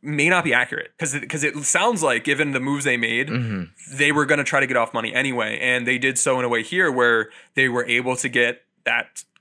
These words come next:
Speaker 1: guy that they see as a star player in Russell Westbrook. And then, like you're talking about, have a bunch of, like, almost arbitrage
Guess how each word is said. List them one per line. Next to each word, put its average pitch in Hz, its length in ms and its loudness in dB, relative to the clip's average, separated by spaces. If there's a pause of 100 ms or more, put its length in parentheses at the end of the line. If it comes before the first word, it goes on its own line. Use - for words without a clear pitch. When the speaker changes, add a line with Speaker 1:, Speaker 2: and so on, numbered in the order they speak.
Speaker 1:
guy 123 200 2
that 123 160 -4
they 135 60 -4
see 131 160 -2
as 123 80 -4
a 123 60 -6
star 123 220 -2
player 123 240 0
in 127 60 -2
Russell 117 240 -2
Westbrook. 131 480 -4 (340)
And 135 120 -2
then, 127 300 0 (100)
like 131 240 0
you're 135 60 -2
talking 135 340 -2
about, 120 240 0
have 123 180 2
a 131 60 -6
bunch 123 260 -4
of, 117 100 -6
like, 117 200 0
almost 120 340 -6
arbitrage 120 800 -2